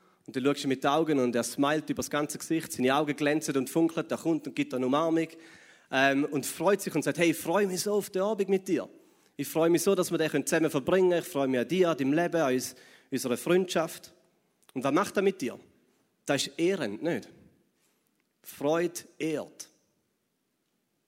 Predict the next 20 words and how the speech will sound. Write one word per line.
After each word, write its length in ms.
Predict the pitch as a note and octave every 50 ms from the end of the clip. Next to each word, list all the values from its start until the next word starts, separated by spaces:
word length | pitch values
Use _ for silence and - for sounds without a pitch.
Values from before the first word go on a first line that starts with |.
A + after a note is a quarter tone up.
| _ _ _ _
Freude 480 | - - - - C#3 D3 D3+ D3+ - -
ehrt. 540 | - C#3 D#3 D3+ - - - _ - - _ _ _ _ _ _ _ _ _ _ _ _ _ _ _ _ _ _ _ _ _ _ _ _ _ _ _ _ _ _ _ _ _ _ _
Und 160 | - B2+ -
fehlende 560 | - - F3 E3 G3 G3+ G3+ G3+ F#3 F#3 F#3+
Freude 480 | - - C3+ A#2 G2+ F#2+ F#2+ - - - - _ _ _ _ _ _ _ _ _ _ _ _ _ _ _ _ _ _ _ - - _ _
ist 160 | - A#2 -
verunehrend. 1000 | - - - - - D3+ D#3+ E3 D#3+ - C3 A2+ G#2 G2+ G2+ G#2+ G#2 G2 - - - _ _ _ _ _ _ _ _ _
Das 100 | B2+ C3+
heisst, 240 | D3 C#3+ - -
wenn 180 | D3 C#3+ C#3 C#3
du 100 | F3+ G#3+
möchtest 360 | G#3 G3 E3+ - - - -
Gott 200 | F3+ E3+ E3+ -
ehren 340 | - E3 E3+ F#3 F3+ F3 D#3+
mit 200 | D#3 D3+ D3 -
deinem 140 | C#3+ C3 C3
Leben, 340 | C#3+ D#3+ D#3+ C#3+ A#2+ G2+ -
dann 140 | B2+ B2
ist 160 | C3 A#2+ - -
Freude 420 | - - C#3+ C#3+ D3 D3 C#3+